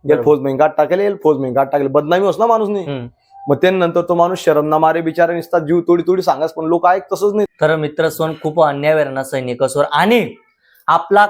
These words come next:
Speaker 2: खानदेशना लोकांचे म्हणे विनंती की भाऊले
Speaker 1: हा,
Speaker 2: सपोर्ट,
Speaker 1: YouTube.
Speaker 2: भाऊले सपोर्ट करा, भाऊना YouTube चॅनलले सपोर्ट करा, चंदू चव्हाण वन टू थ्री एकशे तेवीस या YouTube चॅनलले बी सपोर्ट करा आणि भाऊले सपोर्ट करा. भाऊ त्या कार्य करणार, ज्या पण, ज्या सैनिकांवर अन्याय आहे ना, त्याच्यावर त्याच्यासाठी भाऊ त्या लढत दि राहणार.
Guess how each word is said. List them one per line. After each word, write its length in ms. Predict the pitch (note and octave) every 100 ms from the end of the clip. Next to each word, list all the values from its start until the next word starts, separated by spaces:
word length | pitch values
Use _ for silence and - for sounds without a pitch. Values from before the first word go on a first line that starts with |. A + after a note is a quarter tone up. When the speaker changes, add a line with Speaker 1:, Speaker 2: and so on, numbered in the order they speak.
| G#3
Speaker 2:
खानदेशना 460 | F#3 F3 E3+ F#3+
लोकांचे 360 | F#3 F3 F#3+ F#3+
म्हणे 160 | F#3+
विनंती 360 | F3 E3+ E3+ F3+
की 120 | F#3
भाऊले 300 | E3+ E3+ E3
Speaker 1:
हा, 180 | E3 D#3
Speaker 2:
सपोर्ट, 240 | C3+ C#3+
Speaker 1:
YouTube. 80 | D3 - _ _ _ -
Speaker 2:
भाऊले 340 | D3+ E3+ F#3
सपोर्ट 320 | G3 F#3 F#3+
करा, 200 | F#3 G3+
भाऊना 280 | G3 F#3+ G3+
YouTube 380 | A3 G#3+ A#3 B3
चॅनलले 300 | A#3+ A#3 A#3
सपोर्ट 280 | A#3 G#3 G3+
करा, 180 | G#3 G#3
चंदू 400 | G#3 G3+ G3 G#3
चव्हाण 400 | - G#3+ G3+ A3 G#3+ E3
वन 200 | F#3 G3 -
टू 100 | G3+
थ्री 240 | - G3+
एकशे 240 | F3+ F#3+
तेवीस 400 | G3+ F3+ F#3 G3 - -
या 60 | F3
YouTube 300 | F#3+ F#3+ G#3 -
चॅनलले 300 | G3 F#3+ G3
बी 120 | G#3
सपोर्ट 320 | G3 F#3+ F#3
करा 120 | F3+
आणि 140 | G3 G3
भाऊले 300 | F3 F3+ F#3+
सपोर्ट 300 | F#3+ F3 F3+
करा. 100 | F#3
भाऊ 180 | E3+
त्या 140 | E3+ F3
कार्य 240 | E3+ G3+
करणार, 340 | A#3 B3 B3 E3+ - _ -
ज्या 120 | F#3
पण, 340 | F#3+ G3 G3 F3
ज्या 240 | G3+ G#3+ -
सैनिकांवर 460 | - F3+ F3+ G3+ F#3+
अन्याय 280 | F3 F#3 G3+
आहे 120 | F#3
ना, 160 | F3+
त्याच्यावर 360 | E3+ G3 G3 G3+
त्याच्यासाठी 400 | G3 F#3 F#3 F3
भाऊ 200 | E3 D#3+
त्या 120 | E3
लढत 320 | E3 D#3 E3+ D3
दि 60 | F#3
राहणार. 200 | F#3+